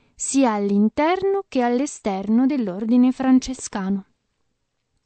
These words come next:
Abbondantissima è la bibliografia al riguardo, ma a noi basta qui delineare soltanto per cenni rapidi le più antiche e autorevoli fonti storiche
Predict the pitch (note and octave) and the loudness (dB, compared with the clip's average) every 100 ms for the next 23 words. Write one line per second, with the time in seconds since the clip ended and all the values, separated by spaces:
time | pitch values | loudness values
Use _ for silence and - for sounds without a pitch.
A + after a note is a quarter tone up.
0 | _ _ _ _ _ _ _ E4+ F4+ D#4 | _ _ _ _ _ _ _ -4 0 6
1 | D4 B3 A#3+ B3 C#4+ B3+ - G#3 G3 - | 6 8 4 4 0 -2 -2 -2 -2 -6
2 | A#3 A#3 G#3+ A3 G#3+ A3+ A3+ A3 - B3+ | -2 -2 -2 -2 0 0 0 -6 -2 -2
3 | G#3 G3+ A3 G#3+ G3+ G#3+ G#3+ G#3 G#3 G3+ | -2 -4 -6 -6 -6 -4 -4 -4 -6 -10
4 | A3 _ _ _ _ _ _ _ - G#3+ | -14 _ _ _ _ _ _ _ 0 2
5 | G3+ G#3+ C4 F4+ G#4 D#4+ B3+ - C4+ C4 | 4 4 4 4 0 -2 -2 -2 -8 -4
6 | D#4+ B3+ A#3 A#3 A#3+ C4+ C4+ B3 G#3+ G#3 | -4 -2 2 2 2 2 -2 -4 -6 -6
7 | - A#3 G3 G3 F#3+ - G3+ G3 - A#3+ | -4 -2 -2 -4 -8 -10 -10 -8 -2 4
8 | A#3 G#3+ G#3 G3 - A#3 C4+ - _ _ | 6 4 0 -8 -8 -4 -4 -6 _ _
9 | _ _ C#4 D4 D4+ D#4 C4 C4 D4+ D4 | _ _ -2 -2 2 4 6 6 4 -4
10 | C4+ G#3+ G#3 G#3+ A3 B3 A3 G#3 G#3 C4+ | -2 -2 -2 -4 -2 0 0 -2 -4 2
11 | C4+ B3+ A3+ - - G3 G#3+ A3+ D4 | 4 4 -2 -6 -6 -6 -6 -8 -12